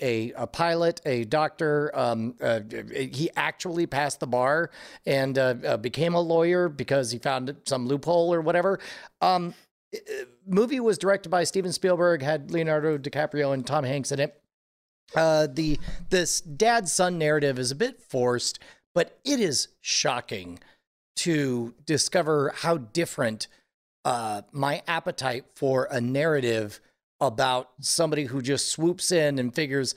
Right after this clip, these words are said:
"How hard is it could be to be a doctor? I could be a doctor. Why not?" You know, in a, in a, in a, uh, in the middle of, you know, the week after a, depending on how you frame it, you know, whatever, a bunch of people went to the Capitol. Um, it's, it's really a bizarre experience. So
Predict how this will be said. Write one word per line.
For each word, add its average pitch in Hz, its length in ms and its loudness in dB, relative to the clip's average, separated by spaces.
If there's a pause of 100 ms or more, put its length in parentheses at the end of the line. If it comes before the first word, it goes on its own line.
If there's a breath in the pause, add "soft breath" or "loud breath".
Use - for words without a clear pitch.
(280 soft breath)
"How 160 120 4
hard 185 200 4
is 165 100 -2
it 175 60 -2
could 160 140 -4
be 170 300 -2 (200)
to 160 60 -2
be 185 100 4
a 170 60 2
doctor? 185 440 2
I 139 100 2
could 160 120 -6
be 117 80 -2
a 107 40 -2
doctor. 107 360 -2
Why 156 160 2
not?" 185 340 0 (320 loud breath)
You 156 100 -2
know, 151 120 6
in 185 220 0
a, 180 40 2 (100)
in 180 140 0
a, 160 160 0
in 165 220 -2
a, 143 200 0 (120)
uh, 160 200 2
in 180 300 -2
the 180 80 2
middle 233 280 4
of, 156 200 -2
you - 60 0
know, 120 160 -2
the 170 340 -10
week 139 220 0
after 120 360 0
a, 107 180 2 (140)
depending 110 380 -4
on 98 60 -2
how 104 60 -2
you 104 120 -4
frame 101 300 -4
it, 98 160 -6
you - 60 -10
know, 95 100 -4
whatever, 104 320 -2
a 95 40 -12
bunch 110 180 -4
of - 60 -20
people 107 220 -8
went 101 140 -6
to 110 60 -12
the 95 120 -16
Capitol. - 380 -18 (440 loud breath)
Um, 147 440 2 (380)
it's, 233 340 0
it's 208 200 0
really 220 480 0
a 175 80 6
bizarre 190 520 0
experience. 151 640 -2
So 175 100 -2